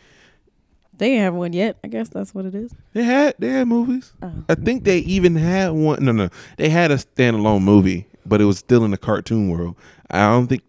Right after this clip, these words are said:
Speaker 2: I think this is the first time they did, like, a real live version of it.
Speaker 1: Yeah.
Speaker 2: But the only person I've ever heard talk about Tom and Jerry with so much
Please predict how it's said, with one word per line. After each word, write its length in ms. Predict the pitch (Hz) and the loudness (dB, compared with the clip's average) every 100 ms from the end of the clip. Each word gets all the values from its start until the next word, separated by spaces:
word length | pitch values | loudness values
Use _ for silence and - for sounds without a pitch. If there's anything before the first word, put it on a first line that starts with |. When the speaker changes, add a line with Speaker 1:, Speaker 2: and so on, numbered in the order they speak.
| - | -2
Speaker 2:
I 40 | |
think 140 | 117 135 | 2 2
this 40 | |
is 40 | 107 | 2
the 100 | 98 | 2
first 240 | 113 98 | 2 0
time 120 | 104 | -2
they 80 | 98 | -2
did, 200 | 95 85 | -2 -4
like, 100 | 60 | -6
a 80 | - | -14
real 420 | 85 92 104 123 | -14 -4 2 4
live 320 | 98 87 85 87 | 4 0 -2 -4
version 400 | 87 85 85 85 | -4 -4 -4 -4
of 180 | 85 | -4
it. 160 | 92 - - | -4 -8 -12
Speaker 1:
Yeah. 300 | 214 180 196 - _ _ _ - | -18 -16 -18 -20 _ _ _ -8
Speaker 2:
But 260 | - - | -8 -6
the 120 | - | -6
only 260 | 113 170 180 | -2 0 0
person 300 | 175 170 160 | 0 0 0
I've 140 | 156 135 | -2 0
ever 200 | 156 151 | 2 2
heard 220 | 151 143 | 0 -2
talk 140 | 143 | -2
about 220 | 139 135 127 | -2 -2 -2
Tom 200 | 131 127 | -2 -2
and 80 | |
Jerry 520 | 123 127 123 110 107 - | -2 -2 0 -2 -4 -6
with 180 | - 104 | -6 -4
so 180 | - 135 | 0 0
much 500 | 131 123 - - - | 2 -2 -4 -12 -12